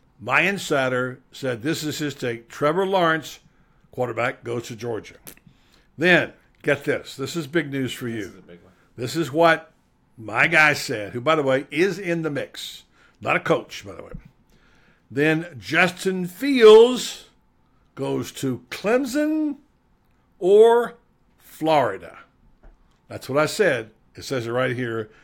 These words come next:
Speaker 1: Justin Fields goes to Clemson or Florida. According to this scenario, not Georgia, not you, Georgia,
Speaker 2: Not
Speaker 1: right?
Speaker 2: you,
Speaker 1: Not you,
Speaker 2: Georgia.
Speaker 1: Georgia. Uh, that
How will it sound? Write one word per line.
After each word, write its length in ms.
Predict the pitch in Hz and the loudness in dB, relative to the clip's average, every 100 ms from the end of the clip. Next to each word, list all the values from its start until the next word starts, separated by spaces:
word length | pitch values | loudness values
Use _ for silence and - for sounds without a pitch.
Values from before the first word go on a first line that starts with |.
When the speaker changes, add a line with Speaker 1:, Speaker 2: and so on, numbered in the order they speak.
| _ _ | _ _
Speaker 1:
Justin 480 | - 143 139 147 147 | -4 -2 -2 -4 -8
Fields 560 | 127 190 180 143 131 - | -4 -2 2 2 0 -6
goes 340 | 131 123 110 | -8 -8 -8
to 140 | 120 113 | -12 -12
Clemson 800 | - 185 202 180 175 185 185 180 - _ _ _ - | -10 -6 -6 -6 -6 -6 -6 -10 -14 _ _ _ -2
or 580 | 151 156 156 151 139 - _ | 2 6 6 6 2 -4 _
Florida. 800 | - - 143 160 135 104 - - _ - - 113 | -20 -12 2 4 6 2 -6 -18 _ -20 -16 -12
According 480 | 110 139 139 151 | -6 0 0 0
to 120 | 143 131 | -2 -4
this 200 | 147 - | -4 -4
scenario, 680 | 170 190 160 131 127 135 - _ _ _ _ - _ - - | -4 0 0 0 0 -2 -8 _ _ _ _ -20 _ -20 -12
not 340 | 120 160 226 | 0 2 4
Georgia, 520 | 277 302 240 202 214 - _ | 4 4 4 4 2 -2 _
not 220 | 135 143 180 | -2 -2 -2
you, 80 | |
Georgia, 340 | 147 127 113 139 | -8 -8 -6 -6
Speaker 2:
Not 40 | 123 | -4
Speaker 1:
right? 200 | 131 147 | -4 -6
Speaker 2:
you, 100 | 190 | -6
Speaker 1:
Not 120 | 151 143 | -6 -4
you, 100 | 156 | -4
Speaker 2:
Georgia. 80 | |
Speaker 1:
Georgia. 420 | 143 131 127 151 - - - _ | -2 -2 -2 -6 -10 -16 -20 _
Uh, 320 | - 131 127 127 - 127 | -4 0 0 -4 -14 -20
that 600 | 113 131 170 180 - | -4 2 2 2 -8